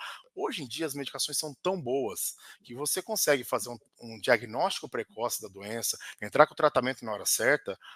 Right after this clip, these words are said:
sim, tende até a melhorar a função pulmonar do paciente que tem D P O C.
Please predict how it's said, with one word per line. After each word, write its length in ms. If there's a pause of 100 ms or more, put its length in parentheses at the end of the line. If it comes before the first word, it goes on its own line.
(160)
sim, 640 (320)
tende 220
até 200
a 20
melhorar 320
a 40
função 420
pulmonar 520
do 100
paciente 380
que 80
tem 180
D 100
P 140
O 60
C. 280